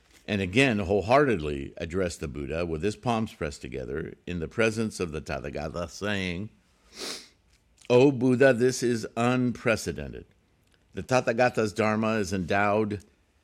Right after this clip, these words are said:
and perfected with inconceivable subtle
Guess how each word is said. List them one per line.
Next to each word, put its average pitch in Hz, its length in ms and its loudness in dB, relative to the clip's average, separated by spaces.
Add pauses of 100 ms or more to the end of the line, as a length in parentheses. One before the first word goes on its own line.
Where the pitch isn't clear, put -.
(420)
and 90 140 -4
perfected 85 760 -2 (420)
with - 320 -4
inconceivable 110 1000 -2
subtle 90 640 -6